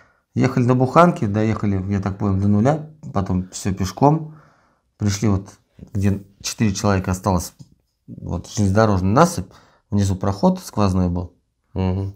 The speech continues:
Speaker 1: Вот. И они вчетвером остались, мы вдвоем пошли. Мы пробежали вдоль посадки, не по посадке, а её обогнув очень быстро. Там потом валялась колючая проволока.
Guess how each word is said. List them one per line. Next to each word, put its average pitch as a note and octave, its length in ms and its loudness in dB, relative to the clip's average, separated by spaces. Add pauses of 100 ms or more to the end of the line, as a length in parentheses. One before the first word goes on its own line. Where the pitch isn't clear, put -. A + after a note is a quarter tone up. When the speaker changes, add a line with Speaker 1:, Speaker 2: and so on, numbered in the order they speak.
(100)
Speaker 1:
Вот. F#2 260 -2
И - 100 -12
они A2+ 160 4
вчетвером G#2 440 0
остались, D#3 480 0
мы A2+ 120 0
вдвоем G#2+ 380 0
пошли. G2+ 480 -4 (720)
Мы G#2 140 4
пробежали F#2 640 2 (160)
вдоль F#2 180 -2
посадки, C3+ 480 0 (140)
не G#2+ 180 2
по A2 220 6
посадке, G#2 680 0
а F#2+ 160 -2 (180)
её G#2 320 2
обогнув G#2+ 600 2 (680)
очень G2+ 300 0
быстро. F#2+ 380 0 (260)
Там G2 140 0
потом F#2 260 0
валялась G2 300 2
колючая G2 380 -2
проволока. D3+ 580 0